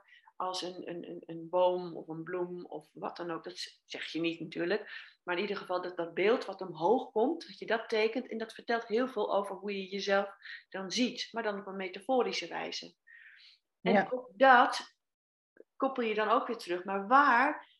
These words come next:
Speaker 1: voel je dat dan in je lijf? Als dat in je buik
Speaker 2: Ja.
Speaker 1: blijft hangen, is het heel wat anders dan als het hier in je borst ergens blokkeert. Zo van, "Oh, ehm, ja, wat, wat, wat, wat,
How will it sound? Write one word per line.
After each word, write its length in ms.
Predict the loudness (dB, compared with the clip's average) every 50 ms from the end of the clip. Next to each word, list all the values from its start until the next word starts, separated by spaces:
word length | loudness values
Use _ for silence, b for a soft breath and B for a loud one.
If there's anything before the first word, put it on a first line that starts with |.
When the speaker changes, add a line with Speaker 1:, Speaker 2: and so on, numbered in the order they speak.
| B B _
Speaker 1:
voel 300 | _ -2 0 0 2 2
je 120 | 2 0
dat 180 | 0 -2 -2 -2
dan 180 | -4 -6 -4 -4
in 200 | -6 -4 -2 -2
je 80 | 0
lijf? 540 | 2 4 4 4 4 2 2 -2 -4 -8 -18 _ _ -16
Als 160 | -12 -12 -10
dat 140 | -10 -8 -8
in 100 | -6 -4
je 140 | -4 -4 2
buik 260 | 4 6 6 6 6
Speaker 2:
Ja. 80 | 4
Speaker 1:
blijft 300 | 2 -4 -10 -14 _ -16 -12
hangen, 440 | -6 0 2 2 2 0 -4 -6 -6
is 180 | -6 -6 -8
het 120 | -10 -12 -6
heel 240 | -2 2 4 4 4
wat 200 | 2 0 -4 0
anders 360 | 2 4 4 4 2 -2 -6 -6
dan 120 | -6 -2
als 180 | -2 -2 -2 -2
het 120 | -6 -6
hier 220 | -4 -4 -4 -4 -4
in 120 | -6 -6
je 140 | -6 -6 -2
borst 580 | 2 2 2 2 2 -2 -6 -12 -18 -20 -20 -12
ergens 420 | -6 -4 -4 -4 -4 -6 -10 -10 -4
blokkeert. 560 | -2 -2 -2 -2 -2 -2 -2 -2 -2 -2 -4
Zo 120 | -6 -6
van, 240 | -8 -12 -14 -16 -14 _
"Oh, 380 | -6 -4 -2 -2 -4 -6 -10 b b b b b b b b b b b b b _ _ _ _ _
ehm, 340 | -18 -14 -12 -10 -10 -10 -10 -14 _ _ -20 -20 _ _ _ -14 -14 -14 -16 _ _ _ _ _ _ _
ja, 400 | -10 -8 -8 -8 -8 -10 -14 -16 _ _ _ _ _ _ _ _ _ _ _ _ _ _ _ _ _ _ _ _ _ _ _ _ _ _ _ _
wat, 340 | -6 -4 -4 -6 -8 -16 -8 -6
wat, 220 | -6 -6 -6 -6 -6
wat, 220 | -6 -6 -6 -4
wat, 300 | -6 -6 -6 -6 -10 -18